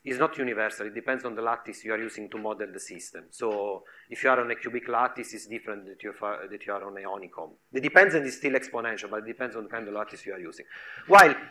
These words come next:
this is actually the interesting dependence, because this exponent does not depend on the lattice you are using. Hmm?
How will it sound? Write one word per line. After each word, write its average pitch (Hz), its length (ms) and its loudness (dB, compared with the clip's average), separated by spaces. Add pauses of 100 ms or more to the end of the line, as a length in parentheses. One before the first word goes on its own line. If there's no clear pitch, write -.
(280)
this 185 300 2
is 156 200 2
actually 135 380 6
the 123 120 -4
interesting 127 580 -4
dependence, 117 680 -2 (280)
because 151 380 6 (260)
this 180 200 2
exponent 170 580 6
does 143 160 2
not 151 220 4
depend 120 320 0
on 107 80 -6
the 110 80 -2
lattice 104 420 -2
you 95 80 -8
are 92 80 -10
using. 87 380 -16 (420)
Hmm? 131 100 -12